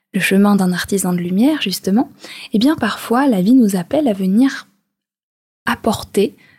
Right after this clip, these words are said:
notre lumière, notre vibration unique dans un certain espace. Que ce soit pour soutenir un changement vibratoire, euh, qui est en train de se passer là-bas,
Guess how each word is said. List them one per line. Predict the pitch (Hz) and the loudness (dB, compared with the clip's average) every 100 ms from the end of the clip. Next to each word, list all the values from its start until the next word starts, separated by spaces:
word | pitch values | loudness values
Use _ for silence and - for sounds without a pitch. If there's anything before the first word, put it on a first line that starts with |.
| _ | _
notre | 226 320 - | 2 2 2
lumière, | 220 190 175 185 | 2 2 2 -2
notre | 208 254 294 240 | 0 0 2 0
vibration | 214 202 180 190 247 | 0 0 -2 -2 0
unique | 196 185 233 294 - - - | 2 2 2 0 -6 -20 -2
dans | 196 196 | 0 0
un | |
certain | 196 214 - 226 | -2 -4 0 0
espace. | 185 - - - - - _ _ _ _ _ _ | 0 -4 -10 -10 -10 -12 _ _ _ _ _ _
Que | 233 | -2
ce | 220 | 0
soit | 247 - | 0 -2
pour | 277 233 214 - | -2 -2 -2 -6
soutenir | - 220 214 208 214 214 - | -4 -2 2 4 2 -2 -6
un | - 180 | -6 -4
changement | 175 - 208 196 196 | -2 0 0 0 -4
vibratoire, | 185 185 175 - 185 180 - - | -4 -8 -10 -6 -6 -6 -8 -10
euh, | 185 | -10
qui | 185 196 | -8 -8
est | 190 | -6
en | |
train | 180 190 | -6 -6
de | 180 | -6
se | |
passer | 185 - - 180 | -6 -6 -6 -4
là-bas, | 175 190 294 | -2 -2 -2